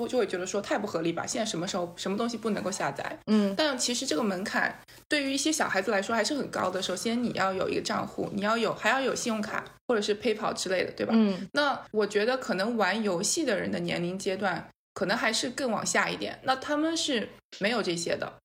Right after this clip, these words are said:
Speaker 1: 可能真的只有父母平时给的零用钱，
Speaker 2: 嗯。
Speaker 1: 或者说做一些打工什么的达到的一些现金，那他们只能到店里去买。当然说这个店你可以去沃尔玛，你可以去，呃，Target，你可以去那个，呃，GameStop，就是说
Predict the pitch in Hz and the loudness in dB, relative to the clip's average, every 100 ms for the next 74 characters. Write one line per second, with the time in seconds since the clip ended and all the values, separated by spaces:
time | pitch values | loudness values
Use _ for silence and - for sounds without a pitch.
0 | _ - 220 269 320 311 214 190 196 - | _ -2 0 0 2 0 0 0 2 0
1 | - - - 233 208 185 202 208 - - | -6 -12 -4 -4 -4 -4 -2 -2 -2 -2
2 | 151 175 208 - - - 208 202 185 214 | -2 -4 -4 -8 -10 0 2 4 2 0
3 | 180 - 202 202 214 214 202 214 208 - | -2 0 0 0 -2 -2 -2 -2 -2 -4
4 | - 190 214 - - - - 160 175 113 | -4 -4 -2 -6 -6 -10 -2 -2 0 -2
5 | 110 208 220 269 226 - 185 196 - - | -2 -2 -2 -2 -2 -4 -8 -10 -14 -20
6 | - 277 277 277 277 180 165 170 240 233 | -4 -2 0 -2 -2 -4 -4 -2 0 0
7 | 208 - 254 208 - - - - - _ | 0 0 0 0 -6 -10 -8 -10 -12 _
8 | _ 277 294 294 285 285 254 269 220 180 | _ 0 2 0 0 0 0 0 -2 -2
9 | - 185 214 208 196 196 185 - - 208 | -2 0 0 -2 -2 0 0 0 -4 -4
10 | 208 240 233 - 202 175 - - - 180 | -2 -2 -2 -4 -4 -6 -8 -18 -8 -6
11 | 175 - 196 196 - - - - - 202 | -2 0 0 2 0 -2 -8 -20 -8 -4
12 | 233 247 220 - 196 175 - - - - | 0 0 0 -2 0 0 -2 -4 -6 -6
13 | 175 170 170 196 190 175 196 180 - - | -4 -2 -2 -2 -2 -2 -2 0 -2 -4
14 | - 320 294 302 | -2 0 2 2